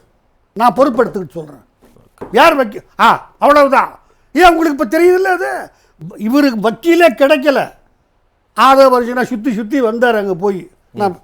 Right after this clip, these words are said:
Speaker 1: வேற வழி இல்ல,
Speaker 2: ம்.
Speaker 1: பேசிதான் ஆகணும் இதை.
Speaker 2: ம்.
Speaker 1: ஒருத்தர் வக்கீல் வர மாட்டேன்ட்டாங்க.
Speaker 2: ம்.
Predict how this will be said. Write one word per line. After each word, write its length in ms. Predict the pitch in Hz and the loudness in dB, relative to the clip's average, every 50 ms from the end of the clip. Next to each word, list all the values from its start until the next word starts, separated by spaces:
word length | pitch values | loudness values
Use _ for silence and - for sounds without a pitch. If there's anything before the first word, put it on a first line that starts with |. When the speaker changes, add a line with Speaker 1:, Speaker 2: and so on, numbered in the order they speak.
| _ | _
Speaker 1:
வேற 180 | - 185 190 180 | -4 -4 -2 -2
வழி 180 | 175 208 240 247 | -2 -2 -4 -4
இல்ல, 280 | 226 202 160 135 - _ _ _ | -6 -8 -8 -10 -12 _ _ _
Speaker 2:
ம். 100 | - 110 | -12 -6
Speaker 1:
பேசிதான் 420 | 110 233 226 - 208 226 233 214 185 | -4 -4 -4 -4 -6 -8 -6 -6 -6
ஆகணும் 320 | 170 170 170 170 160 151 | -6 -10 -12 -16 -18 -20
இதை. 120 | 135 127 - _ _ - - | -20 -20 -20 _ _ -20 -18
Speaker 2:
ம். 240 | 120 120 120 107 95 - _ _ _ _ _ _ _ _ - | -16 -14 -14 -14 -16 -18 _ _ _ _ _ _ _ _ -8
Speaker 1:
ஒருத்தர் 340 | 180 220 226 - - 311 294 | -6 -6 -6 -6 -8 -10 -10
வக்கீல் 240 | 220 175 165 226 247 | -10 -10 -12 -12 -12
வர 160 | 220 190 175 | -12 -12 -12
மாட்டேன்ட்டாங்க. 600 | 170 165 151 143 - _ _ _ - 127 120 _ _ _ _ _ _ _ | -14 -16 -20 -20 -20 _ _ _ -20 -20 -20 _ _ _ _ _ _ _
Speaker 2:
ம். 220 | 117 110 107 101 | -20 -20 -20 -20